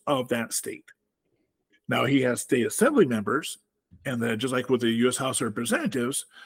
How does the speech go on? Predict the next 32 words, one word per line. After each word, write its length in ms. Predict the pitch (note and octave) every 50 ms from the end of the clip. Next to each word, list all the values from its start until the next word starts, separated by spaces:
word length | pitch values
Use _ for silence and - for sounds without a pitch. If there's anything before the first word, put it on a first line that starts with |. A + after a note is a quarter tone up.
| - _ -
well, 140 | A#2+ C3 B2
if 100 | G#2+ A2+
you, 120 | B2+ - - _ _ _ - B2+
I'm 180 | C#3+ D#3+ D#3
from 160 | - E3 D3+
Wisconsin, 540 | C#3+ C3+ - - - - - - - - - _ _ _ _ _ _ _ _ -
okay, 360 | A#2+ A2+ - - A#2+ A2+ A#2 A#2+ - _ _ - - - - - _ -
there's, 240 | - A2 A2+ A#2 A2+ A#2 - _ G3 _ _ _ - C3 - _ _ _ _ -
Milwaukee 500 | A#2+ A2+ A2+ C#3 D3+ D3+ - - E3+ D3+
is 120 | C#3+ B2 G#2+
a 60 | G2+
major 360 | G2 G2+ G2+ A2+ A#2+ A#2+ B2+
metropolitan 680 | A#2+ A#2+ A#2+ A2+ - A#2 - - A2 A2 G#2+ A2 G#2+ G#2
city, 280 | G#2 - - G2+ - - _ _ _ _ _ _ _ _ _ _ _ - - - - - - _ _ -
um, 340 | G#2+ G#2+ G#2+ G#2+ G#2 G#2 G#2
but 120 | - G2+ G2+
I'm 160 | G#2 D#3 G#3+
from 160 | G#3 - G#2+ G#2
Platteville, 400 | - - B2 D#3+ F#3+ - - -
Wisconsin, 680 | - - - - - - - - - - C#3+ D3 E3 - _ _ _ -
which 160 | A#2 A2+ -
is 140 | A#2 A2+ A#2
a 60 | A#2
college 440 | - - G3 - A#3+ - - - -
town 200 | - - - - _ _ _ _ _ _ _ _ _ _ -
in 280 | B2+ A#2 A2+ A#2 G#2+
rural, 360 | G2+ G#2 A2 G#2+ G#2 G#2+ A#2 - - _ -
in 160 | A#2 A2 G#2+
rural, 220 | G2+ G#2 G#2+ G#2
in 220 | B2 A#2 A2 G#2+ A2
southwest 520 | - - A2+ G#2+ G#2+ - A2+ A2 - -
Wisconsin. 520 | B2 A#2 - - - G3 A#3+ G#3 - -